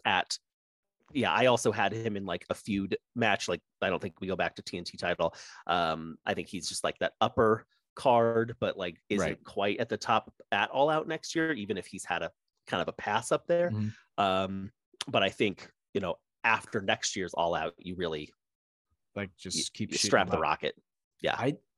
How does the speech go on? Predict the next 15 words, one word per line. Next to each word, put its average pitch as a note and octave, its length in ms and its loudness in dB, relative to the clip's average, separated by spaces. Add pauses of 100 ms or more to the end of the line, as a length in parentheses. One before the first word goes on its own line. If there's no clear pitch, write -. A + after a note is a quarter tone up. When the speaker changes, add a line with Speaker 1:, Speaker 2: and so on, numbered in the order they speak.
(180)
Speaker 2:
to A2 80 -6
be A2 160 0
honest, A#2 320 0
I G#2+ 100 -2
could - 160 -4
totally G#2+ 340 -2
see, G2 680 -4 (1400)
I A2 80 -6
feel F#3 420 -4
like A2 240 -2
Hobbs F#2+ 520 2
is G2 120 -6
probably G2 480 -2
going G2 300 -2
to F#2 100 -6